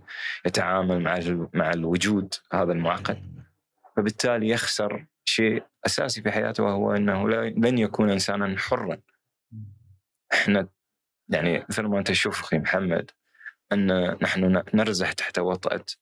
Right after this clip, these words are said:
Speaker 1: أفكار مهيمنة. هذه الأفكار قد تكون اقتصادية، اجتماعية، إلى آخره يعني.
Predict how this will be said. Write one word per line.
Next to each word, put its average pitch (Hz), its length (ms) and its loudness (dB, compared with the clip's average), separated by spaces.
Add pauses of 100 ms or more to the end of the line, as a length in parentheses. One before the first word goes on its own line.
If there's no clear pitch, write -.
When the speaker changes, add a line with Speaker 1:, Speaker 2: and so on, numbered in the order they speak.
(340)
Speaker 1:
أفكار - 460 -2
مهيمنة. 113 720 2 (460)
هذه 175 120 0
الأفكار 120 300 -2
قد 107 160 -2
تكون 101 520 0 (420)
اقتصادية، 85 1040 2
اجتماعية، 82 760 2
إلى 117 220 0
آخره 156 500 0
يعني. - 300 -6